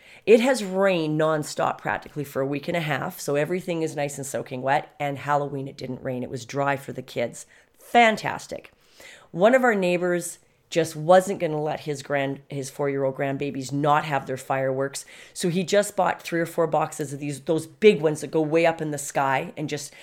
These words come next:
like you see in the movies. So, you know, very awe-inspiring, and his little, his,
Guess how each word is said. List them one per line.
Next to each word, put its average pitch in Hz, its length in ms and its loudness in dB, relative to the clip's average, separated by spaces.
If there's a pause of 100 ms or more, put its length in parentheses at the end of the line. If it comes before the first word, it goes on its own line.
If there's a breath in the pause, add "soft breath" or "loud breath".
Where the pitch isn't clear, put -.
(840 loud breath)
like 175 200 2
you 151 60 -4
see - 160 -2
in 170 100 2
the 156 60 2
movies. 147 460 -2 (800 loud breath)
So, 185 380 6
you 190 140 2
know, 165 80 6
very 196 400 4
awe-inspiring, 160 840 4
and 151 80 0
his 147 140 -4
little, 165 180 2
his, 139 260 -8